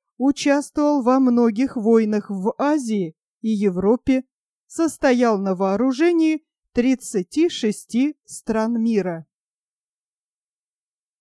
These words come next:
Танк с парашютом. Танки сбрасывали с парашютом с десантных самолётов. Для этого использовали несколько парашютов,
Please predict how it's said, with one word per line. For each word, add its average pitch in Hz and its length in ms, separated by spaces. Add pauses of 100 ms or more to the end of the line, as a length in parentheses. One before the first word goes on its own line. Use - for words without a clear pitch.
(380)
Танк 320 380
с - 100
парашютом. 214 960 (1160)
Танки 226 560
сбрасывали 240 840
с - 120
парашютом 220 960
с 185 160
десантных 277 680
самолётов. 262 720 (600)
Для 233 200
этого 339 320
использовали 294 760
несколько 277 640
парашютов, 277 800